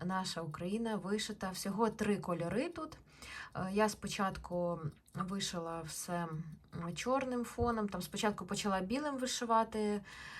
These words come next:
е, кольором, а потім зрозуміла, що білого найбільше, тому вишила чорні всі листочки, е, червоні квіти, і потім просто насолоджувалася вишивкою, не дивлячись в схему, вишивала, м, фон білим кольором.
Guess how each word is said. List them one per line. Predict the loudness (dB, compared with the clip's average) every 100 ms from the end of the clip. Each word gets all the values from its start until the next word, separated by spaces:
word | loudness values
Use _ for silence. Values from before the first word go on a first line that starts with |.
| -12 -6
е, | -2 -2
кольором, | 6 8 8 4 0 -6 -12 -16 -14 0
а |
потім | 2 4 4
зрозуміла, | 4 4 6 4
що | 2 2
білого | 2 2 2
найбільше, | 2 0 0 0 0 0
тому | -2 -2
вишила | 0 0 0 0 0
чорні | 0 2 4 4 2
всі | 2 -2 -2 -2 0 0
листочки, | -2 -4 -4 -2 -2 -4 -2
е, | 0 -2 -2 -4
червоні | -2 -2 0 0 0
квіти, | -2 -2 0 -2
і | -2
потім | 0 0 2 -2
просто | 0 0 0
насолоджувалася | -2 -2 -2 -2 -2 -4 -4 -4 -4
вишивкою, | -4 -4 -6 -6 -4
не | -2
дивлячись | -2 -4 -4 -4 -4 -4
в |
схему, | -4 0 4 4 2 -2 -10 -10 -12 -8
вишивала, | -2 0 2 6 6 6 2 0 -6 -6
м, | -4 -2 -2
фон | -2 0 0
білим | 0 -2 -4 -6 -10
кольором. | -4 -4 -2 -4